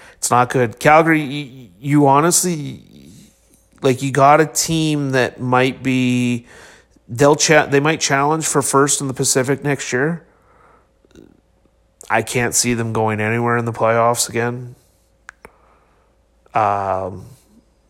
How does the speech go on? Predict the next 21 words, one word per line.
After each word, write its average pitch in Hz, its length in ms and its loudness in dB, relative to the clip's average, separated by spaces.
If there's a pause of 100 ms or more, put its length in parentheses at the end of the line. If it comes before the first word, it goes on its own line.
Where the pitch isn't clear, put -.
(760)
they 120 100 -6
don't 113 160 -2
got 117 160 -2
a - 20 0
lot 120 160 2
of 117 140 -4
bullets 120 340 0
in 123 80 -8
the 120 80 -8
chamber. 113 500 -4
Like, 117 280 -4
you 110 80 -6
got 120 160 0
an 117 100 -4
extra 120 300 -4
first 120 320 -4
round 110 200 -2
pick - 240 -4
in 104 120 -14
twenty 113 260 -8
twenty-five. 110 800 -2